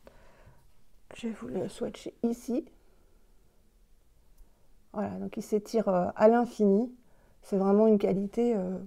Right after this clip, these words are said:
moi, euh, qui me, <laughs> qui m'épate. Voilà.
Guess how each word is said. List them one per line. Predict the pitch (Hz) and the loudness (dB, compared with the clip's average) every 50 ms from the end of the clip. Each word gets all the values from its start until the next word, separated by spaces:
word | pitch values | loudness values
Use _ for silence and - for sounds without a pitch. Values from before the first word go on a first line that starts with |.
| - - | -12 -8
moi, | 214 202 208 | -4 -4 -2
euh, | 208 202 180 185 196 | -2 -2 -2 -4 -6
qui | - - - | -6 -4 -4
me, | 202 - 226 214 214 - - 539 | -4 0 0 -2 0 2 0 0
<laughs> | 539 - - - | 0 -2 -4 0
qui | - 233 | 2 6
m'épate. | 226 214 214 214 220 220 226 285 - - - - - - - _ _ _ - _ _ _ _ _ _ _ _ _ - - _ _ _ - _ _ _ - | 8 8 8 8 8 6 6 6 4 0 -10 -10 -12 -14 -20 _ _ _ -20 _ _ _ _ _ _ _ _ _ -20 -20 _ _ _ -20 _ _ _ -8
Voilà. | 208 196 180 175 170 180 233 | -6 -4 -4 -4 -4 -6 -8